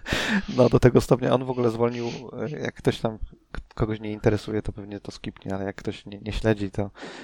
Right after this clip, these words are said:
zwolnił mniej więcej połowę wszystkich pracowników. Zwolnił niektóre działy, te, które się zajmowały jakimś tam, y, ko-, moderacją kontentu, usability, ale też zwolnił mnóstwo tak zwanych S R E, czyli tam,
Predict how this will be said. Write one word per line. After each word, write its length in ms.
zwolnił 360
mniej 60
więcej 200
połowę 640
wszystkich 300
pracowników. 720
Zwolnił 360
niektóre 340
działy, 360
te, 160
które 160
się 80
zajmowały 400
jakimś 240
tam, 320
y, 580
ko-, 120
moderacją 600
kontentu, 1000
usability, 1160
ale 140
też 120
zwolnił 340
mnóstwo 540
tak 140
zwanych 260
S 160
R 80
E, 120
czyli 240
tam, 380